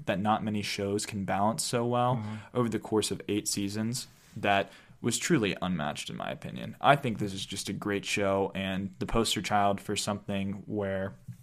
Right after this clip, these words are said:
Speaker 1: y-, you know, if somebody recommends a show to you and you're not sure if you're gonna like it, I think this is just such a safe bet for anybody who,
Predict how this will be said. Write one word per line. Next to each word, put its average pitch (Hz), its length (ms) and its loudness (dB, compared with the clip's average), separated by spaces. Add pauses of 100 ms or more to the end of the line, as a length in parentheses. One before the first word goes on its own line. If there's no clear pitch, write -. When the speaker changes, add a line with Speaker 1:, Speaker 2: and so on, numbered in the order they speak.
(840)
Speaker 1:
y-, 180 220 2
you 180 180 6
know, 170 460 8
if 135 120 4
somebody 127 280 6
recommends 110 420 4
a 107 40 -2
show 104 260 2
to 104 120 -2
you 107 140 4
and 104 80 0
you're 104 80 -2
not 101 220 0
sure 107 120 0
if 104 120 -4
you're 104 80 -2
gonna 202 180 0
like 202 240 0
it, 110 180 -2
I 156 120 8
think 160 240 0
this 110 160 -4
is 101 80 -6
just 98 200 -4
such 101 220 0
a 101 60 0
safe 98 360 -2
bet 101 300 0
for - 140 -2
anybody 104 500 0
who, 98 560 -2